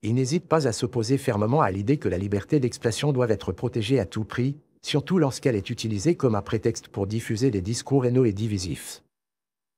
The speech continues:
Pour Guiraud, il ne s'agit pas seulement de défendre des idées, mais de comprendre les conséquences réelles qu'elles ont sur la société, notamment en ce qui concerne l'islamophobie grandissante et la stigmatisation des musulmans.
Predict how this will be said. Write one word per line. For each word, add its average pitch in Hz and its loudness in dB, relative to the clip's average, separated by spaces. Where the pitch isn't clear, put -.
Pour 113 -2
Guiraud, 120 0
il 104 -2
ne 113 2
s'agit 135 0
pas 165 2
seulement 139 0
de 107 -2
défendre 101 0
des 90 -4
idées, 104 0
mais 101 2
de 101 0
comprendre 139 0
les 101 0
conséquences 127 -2
réelles 131 2
qu'elles 120 2
ont 139 2
sur 113 -2
la 92 -2
société, 123 -2
notamment 135 4
en 135 2
ce 123 -4
qui 143 -2
concerne 135 0
l'islamophobie 107 0
grandissante 107 -2
et 113 2
la 90 -2
stigmatisation 110 -2
des 123 2
musulmans. 95 -2